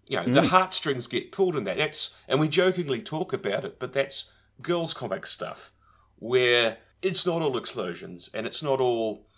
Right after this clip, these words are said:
Speaker 1: monster of the week from the fifties.
Speaker 2: Yeah.
Speaker 1: There's, there's a depth to his work, which I think is the reason we still have things like two thousand A D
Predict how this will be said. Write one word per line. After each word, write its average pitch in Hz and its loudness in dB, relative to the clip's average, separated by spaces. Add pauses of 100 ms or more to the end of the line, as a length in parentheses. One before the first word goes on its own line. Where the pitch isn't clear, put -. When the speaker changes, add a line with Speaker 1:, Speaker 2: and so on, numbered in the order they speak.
(220)
Speaker 1:
monster 117 -2
of 101 -8
the 110 -6
week - -6 (760)
from 107 -4
the 104 -2
fifties. - -6 (200)
Speaker 2:
Yeah. 87 -6
Speaker 1:
There's, 139 -4
there's 151 0
a 151 -2
depth 170 0
to 147 -6
his 120 -2
work, 110 -6
which 135 -2
I 180 4
think 165 -6
is 147 -6
the 135 -8
reason 131 -6
we 123 -12
still 131 -4
have 131 -6
things 123 -6
like 113 -2
two 120 -14
thousand 110 -2
A 101 -8
D 98 -10